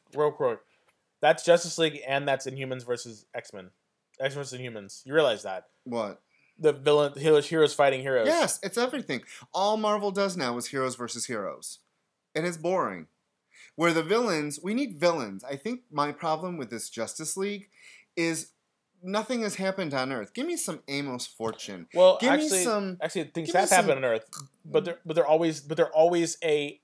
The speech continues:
Speaker 1: a, a, a weird god
Speaker 2: Yeah, I don't want any of
Speaker 1: instance.
Speaker 2: that.
Speaker 1: I know.
Speaker 2: I
Speaker 1: No, I
Speaker 2: want,
Speaker 1: agree with you.
Speaker 2: I want some supervillains. I want some hokey supervillains. I want some big supervillains. Even the joke Justice League, when it was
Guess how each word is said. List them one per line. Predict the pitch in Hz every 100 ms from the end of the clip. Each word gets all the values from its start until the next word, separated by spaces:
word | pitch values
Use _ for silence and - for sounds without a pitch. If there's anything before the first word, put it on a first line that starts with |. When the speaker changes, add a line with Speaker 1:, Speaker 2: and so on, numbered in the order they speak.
| -
Speaker 1:
a, | 147 139 -
a, | 147 143 - 143
a |
weird | 135 135 147 151 147 131
god | 135 139 143 143 139 143
Speaker 2:
Yeah, | 269
I | 269
don't | 277 285
want | 294
any | 277 226
of | 175
Speaker 1:
instance. | 143 110
Speaker 2:
that. | 147
Speaker 1:
I |
know. | 214 170
Speaker 2:
I | 240
Speaker 1:
No, | 262
I | 165 226
Speaker 2:
want, |
Speaker 1:
agree | 214 180
with | 175
you. | 110 101 -
Speaker 2:
I | 226
want | 254 269 247
some | 214
supervillains. | 160 247 240 226 170 147 139 139 - _ -
I |
want | 247 247
some | 151
hokey | 135 226 226
supervillains. | 208 233 220 208 208 208 -
I | 208
want | 208
some | 196 202
big | 202 247
supervillains. | 208 160 131 117 107 95 - _ _ _ _ _ _ _ _ _ _ _ _
Even | 202 240 254 254 233 -
the | 147 156
joke | 131 156 151 127 - - _ -
Justice | 127 110 110 - 101
League, | 90 87 82 -
when | 127 123
it | 127 117
was | 120 120 113